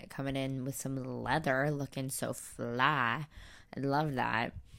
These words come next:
Um, but there is one player who is getting a little bit of criticism about what he rolled into camp wearing. And I don't like this criticism because,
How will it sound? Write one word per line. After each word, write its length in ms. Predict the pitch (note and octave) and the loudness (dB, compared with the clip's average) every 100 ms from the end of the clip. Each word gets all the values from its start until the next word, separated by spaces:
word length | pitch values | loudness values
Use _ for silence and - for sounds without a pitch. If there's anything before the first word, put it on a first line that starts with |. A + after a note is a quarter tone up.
| - - - - - | -20 -18 -18 -4 4
Um, 420 | F3 E3+ D#3+ C#3+ | 6 6 6 2
but 200 | D#3+ F3+ | 4 6
there 120 | F#3 | 6
is 260 | F3+ F#4 F4+ | 4 0 0
one 160 | C#4 C#4 | 0 2
player 400 | A#3 A3 C3+ C3+ | 2 4 4 4
who 240 | D#3 D#3+ | 2 0
is 380 | - C#3 C3+ D3+ | 2 0 0 -2
getting 300 | D3+ D3+ C#3 | 0 0 -2
a 80 | B2+ | -2
little 200 | C#3 C#3 | -2 0
bit 100 | C3+ | -2
of 80 | |
criticism 1800 | - - - F3+ F#3 G3+ A3+ A#3 G#3+ - - B2 A2+ A2 G#2+ G#2+ C3 E3+ - - - - - - - | -6 -14 -12 -4 -2 0 0 -2 -4 -8 -6 -6 -6 -6 -6 -6 -6 -6 -10 -20 -20 -20 -20 -20 -6
about 800 | C3+ B2 A#2+ A2+ A2+ C3 A3 - - | -6 -4 -6 -4 -2 -2 -2 -4 -6
what 260 | C#3 B2 | -2 -2
he 440 | A#2+ B2+ B2 A2+ G#2+ | -4 -4 -2 0 -4
rolled 400 | - A#2+ A#2+ A#2 | -6 -4 -2 -2
into 140 | A2+ A2+ | -6 -8
camp 340 | - A#2 - - - | -8 -8 -8 -14 -8
wearing. 560 | A#2+ D#3 E3+ A2+ A#2+ - - - - - - - - - | -6 -4 -4 -4 -8 -14 -16 -16 -16 -20 -20 -20 -20 -6
And 280 | C4+ C#4 C4+ | -2 -2 -4
I 80 | D4+ | -4
don't 220 | G4 G#4 | -6 -4
like 320 | G3+ F3+ F3+ | -2 0 0
this 180 | - C#3+ | -2 -6
criticism 1160 | - - B2+ A#2 A#2+ - F#3 D#3 F3+ F3 F#3 F#3+ - - D3+ - | -8 -8 -4 -4 -6 -6 -4 0 0 2 0 -2 -4 -8 -8 -2
because, 1120 | D3+ D3 C#3+ C3+ C#3 C#3+ C#3+ D3 C#3+ - - | 0 2 0 -2 0 0 -2 -4 -4 -6 -6